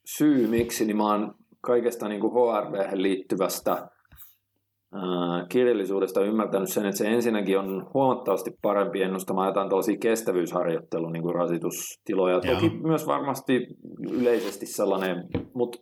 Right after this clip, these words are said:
Speaker 1: mut se tulee jälkikäteen se tieto. Eli
Speaker 2: Joo.
Speaker 1: siinä kohtaa, kun se H R V alkaa antaa sulle niinku indikaatioita siitä, että hei, nyt sä et ole enää palautunut hyviä tolleen, niin sä oot jo mennyt aika syvälle sinne,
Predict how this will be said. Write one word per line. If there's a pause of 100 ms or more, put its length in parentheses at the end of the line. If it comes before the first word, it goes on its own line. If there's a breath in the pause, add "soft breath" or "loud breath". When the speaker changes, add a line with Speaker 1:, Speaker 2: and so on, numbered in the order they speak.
Speaker 1:
mut
se
tulee
jälkikäteen
se
tieto. (920)
Eli
Speaker 2:
Joo.
Speaker 1:
siinä
kohtaa,
kun
se
H
R
V (520)
alkaa
antaa
sulle (460)
niinku
indikaatioita
siitä,
että
hei, (240)
nyt
sä
et
ole
enää
palautunut
hyviä
tolleen,
niin
sä
oot
jo
mennyt
aika
syvälle
sinne,